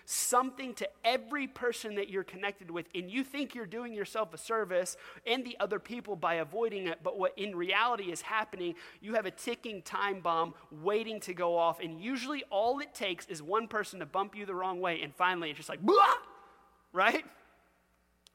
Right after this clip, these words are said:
So here's the first point that I wanna make this morning. You have to commit to work on internal conflict before external conflict. If you want to learn to deal with conflict in your marriage, conflict with your friends, conflict with your boss,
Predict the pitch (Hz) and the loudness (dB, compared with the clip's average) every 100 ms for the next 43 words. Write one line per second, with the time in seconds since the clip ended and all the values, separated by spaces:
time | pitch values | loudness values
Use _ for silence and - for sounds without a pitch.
0 | - 185 262 247 240 247 240 - 233 220 | -2 0 2 0 2 4 4 2 -4 0
1 | 196 190 180 185 175 - 156 - - _ | 0 2 0 -2 -4 -10 -12 -16 -20 _
2 | _ _ _ - - _ 156 202 170 226 | _ _ _ -20 -20 _ -8 -6 -2 2
3 | 220 - 240 - 202 202 185 - 175 156 | 2 0 -10 -10 -8 -6 -6 -6 -8 0
4 | 180 - 165 165 - 202 208 226 220 202 | 0 0 -4 -4 0 0 0 -2 0 -2
5 | - 196 196 214 208 - - - 170 - | -4 -6 -4 -6 -6 -10 -20 -14 -12 -4
6 | 185 - 151 - - 143 143 - - - | -2 0 -2 -4 -10 -12 -12 -14 -14 -18
7 | - _ _ _ _ _ _ _ _ _ | -20 _ _ _ _ _ _ _ _ _
8 | _ 165 143 247 269 262 196 202 247 240 | _ -12 0 0 0 -4 0 4 4 4
9 | 208 214 220 190 160 202 202 185 - 220 | 2 4 4 0 -4 -2 -2 -2 0 0
10 | 208 202 160 147 170 208 214 208 - - | 0 -8 -10 -10 -4 0 0 -4 -10 -4
11 | 214 208 180 160 151 - 226 220 214 208 | -4 -4 -10 -14 -20 -4 0 2 0 -4
12 | - 190 180 156 147 139 202 226 220 208 | -4 -4 -6 -16 -16 -6 0 4 2 0